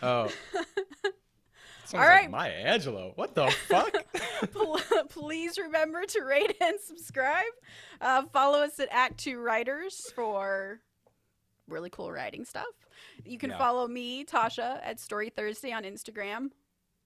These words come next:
Speaker 1: Yeah, who cares about me? Just go congratulate Tasha. <laughs>
Speaker 2: Uh, don't hassle me, please. I'm very fragile.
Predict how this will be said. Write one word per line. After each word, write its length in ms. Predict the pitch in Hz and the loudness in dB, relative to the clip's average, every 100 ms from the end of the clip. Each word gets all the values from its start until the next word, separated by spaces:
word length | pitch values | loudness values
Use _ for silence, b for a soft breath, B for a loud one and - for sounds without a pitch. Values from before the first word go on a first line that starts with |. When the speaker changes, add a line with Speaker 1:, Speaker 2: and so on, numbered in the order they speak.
| _ | _
Speaker 1:
Yeah, 220 | 135 131 - | 2 4 2
who 120 | - 254 | -4 4
cares 280 | 262 247 | 8 8
about 180 | 214 208 | 6 2
me? 140 | 196 190 | 2 2
Just 240 | 214 - | 0 0
go 120 | 214 | -2
congratulate 600 | 196 160 160 151 147 131 | -2 -2 0 0 0 -4
Tasha. 440 | - 107 104 92 73 | -2 -4 -2 -6 -8
<laughs> 40 | - 359 - - _ 349 - - _ _ _ _ _ _ B B B B - | -14 -20 -20 -20 _ -20 -20 -20 _ _ _ _ _ _ B B B B -10
Speaker 2:
Uh, 520 | 254 233 240 233 233 | -6 -2 0 0 0
don't 240 | 254 269 | -2 -2
hassle 400 | 294 240 254 302 | 2 2 2 -4
me, 180 | 233 220 | -8 -10
please. 420 | 240 214 185 190 | -10 -10 -10 -10
I'm 160 | 190 190 | -10 -10
very 240 | 196 160 | -8 -8
fragile. 720 | 190 - 143 - 127 196 233 | -8 -8 -8 -6 -6 -4 -6